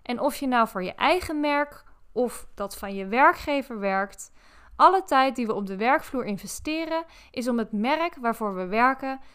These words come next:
beter en sterker te maken. Dit doen we onder andere door nieuwe producten of services aan te bieden, door een nieuw logo te ontwerpen en te lanceren, door nieuwe acties op, en campagnes op te zetten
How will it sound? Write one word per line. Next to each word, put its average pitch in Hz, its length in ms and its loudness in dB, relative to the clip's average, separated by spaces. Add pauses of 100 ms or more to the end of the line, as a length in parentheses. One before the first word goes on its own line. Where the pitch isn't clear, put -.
(160)
beter 285 600 0
en 233 100 -4
sterker 208 480 -6
te - 120 -12
maken. 190 560 -8 (880)
Dit 214 200 -2
doen 277 200 4
we 311 60 2
onder 226 300 0
andere 285 360 2
door 226 180 0
nieuwe 277 320 4
producten 214 560 -2
of 202 80 -8
services 262 560 -6
aan 247 260 0
te 226 120 -12
bieden, 240 360 -6 (500)
door 220 180 0
een 220 80 2
nieuw 214 180 2
logo 285 360 6
te 320 100 -8
ontwerpen 285 520 -2
en 254 120 -4
te 254 120 -6
lanceren, 233 680 -6 (480)
door 233 140 0
nieuwe 240 300 4
acties 302 600 0
op, 220 260 -8
en 214 140 -6
campagnes 294 600 0
op 269 200 -8
te 262 100 -8
zetten 247 500 -6